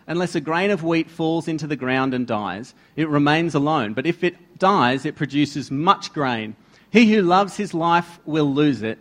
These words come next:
and he who hates his life in this world will keep it for eternal life. If anyone serves me, let him follow me, and where I am, there my servant will be also. If anyone serves me, him my Father will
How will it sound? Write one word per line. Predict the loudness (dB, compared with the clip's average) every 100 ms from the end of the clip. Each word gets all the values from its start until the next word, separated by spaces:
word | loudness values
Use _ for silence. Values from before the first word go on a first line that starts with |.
| _ _ -6
and | -4
he | -2 0 2
who | 2 2
hates | 2 0 0
his | -6 -4
life | -2 0 0 -4 -6
in | -4 -2
this | -4 -4
world | -2 -2 -4 -12 _ _
will | -8 -6
keep | -2 -2 -2
it | -6
for | -8 -10
eternal | -10 -10 -10 -10
life. | -10 -12 -14 _ _ _ -14
If | -14 -4
anyone | -2 0 0 0 -2
serves | -4 -4 -4 -6
me, | -12 -12 -14 _ _ -4
let | -2
him | -2
follow | -4 0 2 2
me, | 0 -4 -8 -10
and | -6 -2
where | 0 0
I | 0
am, | -2 -4 -8 -16 _ _
there | -2 0
my | 0 -4
servant | -2 2 2 0 -6
will | -4
be | -4 -4
also. | -6 -8 -10 -10 -14 _ _ -12
If | -12 -4
anyone | 0 2 2 0 -2
serves | -2 -4 -4
me, | -8 -8
him | -6 -6
my | -4 -6
Father | -12 -16 -14 -14 -16 -18 _ _ -8
will | -8 -8